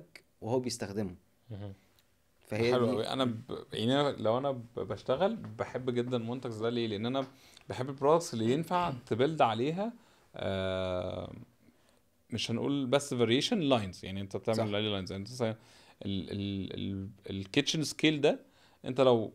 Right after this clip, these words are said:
Speaker 2: لو بعته، فأنت معنى كده إن أنت هتروح لمصنع بيعمل، آه، كيتشن،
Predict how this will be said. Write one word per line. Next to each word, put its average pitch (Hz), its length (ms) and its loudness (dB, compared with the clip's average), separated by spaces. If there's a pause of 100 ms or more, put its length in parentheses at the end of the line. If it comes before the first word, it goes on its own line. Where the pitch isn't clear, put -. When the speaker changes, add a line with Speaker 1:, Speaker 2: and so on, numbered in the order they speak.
Speaker 2:
لو 107 180 4
بعته، 135 400 2 (380)
فأنت 117 200 0
معنى 123 220 6
كده 143 140 2
إن 147 60 0
أنت 139 100 -4
هتروح 127 400 -2
لمصنع 139 440 2
بيعمل، 165 500 0 (100)
آه، 151 200 -14
كيتشن، 180 400 -6